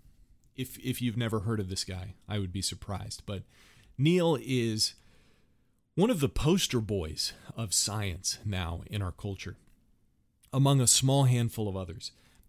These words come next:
And the fact that he said something so egregiously stupid makes me doubt everything else he's ever said. You know, like, if he's denying something so fundamental about reality, like, you know, if he's getting something like,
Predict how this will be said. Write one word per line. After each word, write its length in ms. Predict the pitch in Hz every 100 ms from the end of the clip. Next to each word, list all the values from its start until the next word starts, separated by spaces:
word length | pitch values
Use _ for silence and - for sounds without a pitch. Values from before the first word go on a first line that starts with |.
| _ -
And 200 | 135 139
the 60 | 120
fact 360 | - 180 214
that 120 | - 120
he 140 | 151
said 280 | - 139 123
something 360 | 123 117 113
so 520 | 104 - 139 135 131 - _ -
egregiously 1080 | 107 101 110 110 123 139 131 127 117 110
stupid 720 | 98 - - - 113 101 87 87 _ _ _ -
makes 240 | 139 170
me 100 | 175
doubt 360 | 151 127 110 113 - _
everything 460 | - 262 240 233 220
else 200 | 208 190
he's 160 | 185 170
ever 220 | 165 156
said. 400 | - 147 117 110 _
You 100 | -
know, 220 | 143 147 -
like, 220 | 139 131
if 100 | 131
he's 280 | 185 185 135
denying 600 | - 127 113 110 110 104
something 360 | - 107 107
so 220 | 98 120 110
fundamental 720 | - 113 107 95 95 95 98
about 240 | 90 90
reality, 400 | 98 92 92 -
like, 220 | - 104 - - - - -
you 100 | 135
know, 80 |
if 100 | 117
he's 200 | - 196
getting 240 | - 135 110
something 360 | - 113 107
like, 280 | 101 95 -